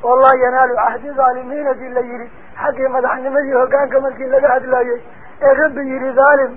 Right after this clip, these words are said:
caleemo saari maayo." Ibraahim raashinka tii buu ku daray. Kolkaa way iska ilaaliyeen dacwadiisii, wuxuu ku soo koobay, "Man aamana minhum billahi wal yawmil aakhir."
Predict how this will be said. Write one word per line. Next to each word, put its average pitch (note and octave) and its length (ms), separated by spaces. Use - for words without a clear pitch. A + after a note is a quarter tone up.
caleemo C#4 380
saari C#4 320
maayo." C4 340
Ibraahim C#4+ 420
raashinka C4+ 480
tii C#4 200
buu C4+ 160
ku C#4 160
daray. B3+ 280
Kolkaa C4 320
way C4 140
iska - 200
ilaaliyeen C4 420
dacwadiisii, C#4 460
wuxuu C4 260
ku D#4 160
soo C#4 140
koobay, B3+ 360
"Man C#4+ 160
aamana C4+ 340
minhum C4 260
billahi B3+ 280
wal B3 120
yawmil B3 260
aakhir." A#3 200